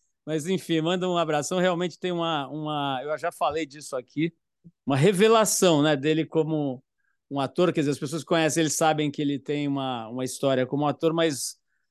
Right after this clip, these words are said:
mas um papel desse tipo, né? Todo mundo acostumado a ver o cara brincalhão, meio palhaço e tal. Fred Mercury prateado, né? E, de repente, vem essa coisa de um, de um mau caráter, de um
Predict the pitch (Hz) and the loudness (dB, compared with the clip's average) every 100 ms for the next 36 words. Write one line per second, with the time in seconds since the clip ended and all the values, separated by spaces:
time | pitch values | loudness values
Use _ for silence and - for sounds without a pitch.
0 | _ - 147 135 160 156 - 135 - 175 | _ -4 -2 0 2 0 0 -2 0 0
1 | 160 175 - 156 - - 190 - 143 151 | 0 -2 -2 -8 -10 -4 -4 -2 -2 -2
2 | 165 180 175 - - 151 160 151 131 151 | -2 0 0 -2 -6 -2 0 0 -2 -4
3 | 160 156 143 151 135 127 160 180 165 143 | -2 -2 -2 -4 -4 -4 -2 0 2 2
4 | 151 147 139 143 170 175 151 - - 165 | 0 -2 -2 0 2 2 2 -2 -6 -2
5 | 180 - _ _ _ - 160 151 151 170 | -2 -4 _ _ _ -2 0 0 0 0
6 | 160 160 139 165 151 147 143 175 160 127 | 0 -6 -2 -4 -2 -2 0 2 0 -2
7 | 135 165 _ - _ _ - 139 135 160 | -6 -6 _ -20 _ _ -12 -4 4 4
8 | 165 220 185 190 175 190 180 - 165 - | 4 2 2 2 2 2 2 0 -2 2
9 | 175 160 143 156 139 127 117 123 147 139 | 2 2 -2 -4 -4 -6 -10 -10 -4 0
10 | 151 151 - 127 135 156 151 139 127 139 | 2 0 0 -2 0 0 0 -4 -10 -8
11 | 135 | -8